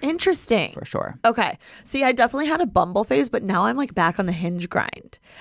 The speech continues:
Speaker 1: I feel like my algorithm was a little off with Hinge, and now it's, like, back. Uh, they're serving me good guys,
Speaker 2: Yeah.
Speaker 1: finally.
Speaker 2: Hinge has never let me down. I've, I've only dated guys from Hinge. I've never gone out with anyone from Tinder, anyone from Bumble, anyone from Raya.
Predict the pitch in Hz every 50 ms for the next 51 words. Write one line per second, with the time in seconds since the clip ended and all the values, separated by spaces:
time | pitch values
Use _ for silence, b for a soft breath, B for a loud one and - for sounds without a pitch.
0 | B B 214 208 - 233 240 240 254 269 - 240 233 - - 185 180 185 180 180
1 | 196 190 185 180 170 170 170 165 170 147 - 139 151 - - - 165 156 - -
2 | 175 - - - 98 - - - - - - 190 190 175 170 165 165 165 170 165
3 | - - - 165 - 160 147 120 123 139 - - - - 170 170 - 175 165 151
4 | - - 170 175 175 160 160 160 160 - - 107 - - 95 - - - - -
5 | - - - 175 175 147 110 80 60 - - _ _ _ - - 147 160 185 -
6 | - 233 233 - 165 151 160 160 135 139 123 - 101 95 113 120 - 113 113 104
7 | 104 - - 123 - - 117 123 127 135 147 147 127 - 107 110 113 117 117 -
8 | 101 82 92 98 - - - 101 101 101 113 123 117 127 143 165 175 - - 110
9 | 110 107 110 113 131 151 - 123 113 110 104 76 110 - - 98 107 113 117 113
10 | 113 127 120 117 113 104 101 104 98 - - 107 110 107 107 - 120 110 104 104
11 | 98 95 95 98 95 107 110 107 104 - 113 107 101 90 78 - - 92 98 113
12 | 127